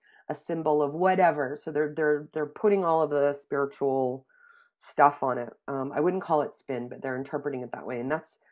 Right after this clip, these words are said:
that's fantastic. And I think the, the point that she was making is, you know, if you feel like shit and you're totally worried about where you're gonna live,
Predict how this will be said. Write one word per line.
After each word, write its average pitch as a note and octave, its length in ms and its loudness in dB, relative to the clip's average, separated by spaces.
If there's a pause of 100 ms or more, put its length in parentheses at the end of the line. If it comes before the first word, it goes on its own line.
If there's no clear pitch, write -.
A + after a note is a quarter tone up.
(160)
that's E3 240 4 (100)
fantastic. C3 760 -8
And D3+ 100 -10
I C#3 80 -6
think G#3 220 -6 (440)
the, D3+ 180 2 (100)
the D#3+ 80 -2
point G3 340 0
that D#3 120 -6
she - 120 -8
was G3 160 2
making D3 340 -2
is, C3+ 220 -6
you E3+ 60 -6
know, F3 100 -2
if D#3+ 120 -8
you A3 100 0
feel B3 180 0
like B3 160 0
shit - 320 -2
and D#3 100 -4
you're D3+ 100 -4
totally E3+ 340 -2
worried D#3 320 2
about D3 340 -6 (280)
where F3 200 6
you're G3 80 6
gonna F3 200 0
live, C#3+ 400 2